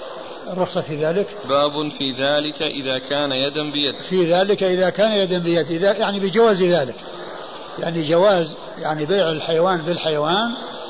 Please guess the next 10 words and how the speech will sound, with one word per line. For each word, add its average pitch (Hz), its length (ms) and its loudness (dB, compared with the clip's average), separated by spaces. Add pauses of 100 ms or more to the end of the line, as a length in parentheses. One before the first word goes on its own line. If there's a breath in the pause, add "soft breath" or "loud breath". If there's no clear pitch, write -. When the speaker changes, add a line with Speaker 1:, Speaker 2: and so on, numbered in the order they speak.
(220)
Speaker 1:
إذا 190 220 4
كان 233 220 0
يدا 214 280 2
بيد 165 320 2 (120)
ولو 254 220 6
كان 196 200 2
متفاضلا، 160 640 2 (720)
ولو 208 220 4
كان 180 400 0 (580)
متفاضلا. 160 800 2